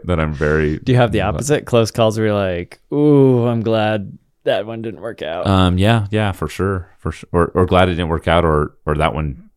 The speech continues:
Speaker 1: glad I didn't invest 'cause that went sou-, south, you're saying?
Speaker 2: Yeah, yeah, yeah. Where you were, like, right ready to do it.
Speaker 1: Yeah,
Speaker 2: And then
Speaker 1: yeah.
Speaker 2: something.
Speaker 1: Yeah, yeah. Um, de-, definitely, I can't, like,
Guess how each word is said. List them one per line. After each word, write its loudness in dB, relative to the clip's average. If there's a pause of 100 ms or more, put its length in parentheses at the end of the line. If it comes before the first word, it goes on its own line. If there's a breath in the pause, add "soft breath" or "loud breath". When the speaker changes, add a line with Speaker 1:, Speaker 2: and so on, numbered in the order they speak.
(100)
Speaker 1:
glad 2
I 0
didn't -4
invest -6
'cause -8
that -8
went -10 (240)
sou-, -12 (180)
south, -8
you're -14
saying? -14 (320)
Speaker 2:
Yeah, 0
yeah, -2 (140)
yeah. -6
Where 0
you 0
were, 2
like, -2
right -2
ready -4
to -6
do -6
it. -4
Speaker 1:
Yeah, 0
Speaker 2:
And -2
then 0
Speaker 1:
yeah. 0
Speaker 2:
something. -4 (380)
Speaker 1:
Yeah, -2 (120)
yeah. -6
Um, -4
de-, -2
definitely, -2
I -2
can't, -6
like, -10